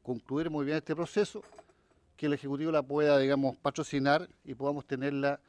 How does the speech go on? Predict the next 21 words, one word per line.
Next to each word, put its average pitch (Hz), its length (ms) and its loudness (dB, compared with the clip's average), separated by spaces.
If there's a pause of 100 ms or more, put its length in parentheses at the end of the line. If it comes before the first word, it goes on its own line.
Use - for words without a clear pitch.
(480)
en 131 160 -2
la 127 120 -2
sala 143 520 2
el 131 180 -4
día 135 320 2
de, 123 380 -2
de 127 140 -4
mañana, 135 480 0
cuando, 123 580 -2
que 117 120 -10
espero 131 220 -2
que 120 80 -8
se 131 120 -10
vote 127 260 -6
el 120 100 -6
día 127 300 -4
de 113 220 -8
mañana. 104 440 -10 (760)
Creo, 165 360 2
presidente, 151 640 -6
que 135 640 -4